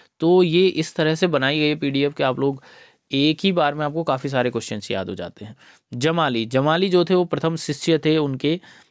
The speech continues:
अ, महावीर के, जमाली, ठीक है, जमाली।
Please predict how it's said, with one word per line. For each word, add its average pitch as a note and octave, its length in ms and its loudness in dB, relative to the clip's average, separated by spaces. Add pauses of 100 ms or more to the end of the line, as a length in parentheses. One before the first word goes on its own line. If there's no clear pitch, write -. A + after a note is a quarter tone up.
(100)
अ, B2+ 340 0
महावीर C3 600 2
के, A#2+ 160 0
जमाली, C3 640 0 (320)
ठीक A#2+ 160 -4
है, D3 120 2
जमाली। A#2+ 580 0